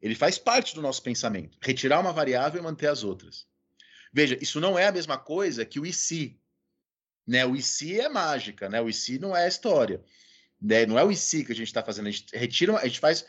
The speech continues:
é, o historiador, ele faz, o Collingwood fala isso, experimentos mentais. Ele faz simulações. Não fosse o nazismo, as coisas seriam diferentes. O nazismo tem um papel, portanto, muito grande. A gente faz, é como se a gente estivesse num laboratório, mas o laboratório fosse a nossa própria mente.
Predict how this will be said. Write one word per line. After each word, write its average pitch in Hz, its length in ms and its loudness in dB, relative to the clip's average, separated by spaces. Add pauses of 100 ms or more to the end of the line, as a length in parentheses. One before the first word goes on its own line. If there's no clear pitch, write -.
(300)
é, - 160 -2
o 131 60 -2
historiador, 156 420 4
ele 180 160 4
faz, 151 540 4
o 123 60 -6
Collingwood 180 440 0
fala 143 240 2
isso, 113 200 -4
experimentos 151 520 -6
mentais. 127 640 -2 (800)
Ele - 100 -10
faz 180 220 2
simulações. 143 800 -2 (300)
Não 147 120 0
fosse 190 280 0
o - 20 -4
nazismo, 165 320 -2
as - 80 -4
coisas 170 180 -2
seriam 165 180 -2
diferentes. 101 560 -2 (300)
O 107 40 -2
nazismo 120 280 0
tem 139 80 -2
um 127 40 -6
papel, 127 220 2
portanto, 123 300 -8
muito 135 300 -2
grande. 92 360 -6 (480)
A 107 60 0
gente 127 160 2
faz, 156 360 2
é 135 60 -10
como 175 160 -6
se 196 80 2
a 190 40 4
gente 190 60 -2
estivesse 190 280 2
num 190 80 -4
laboratório, 185 640 2
mas 135 120 -4
o 139 40 -8
laboratório 147 420 -2
fosse 156 180 -8
a 147 40 -6
nossa 151 180 -6
própria 156 280 -4
mente. 120 440 -4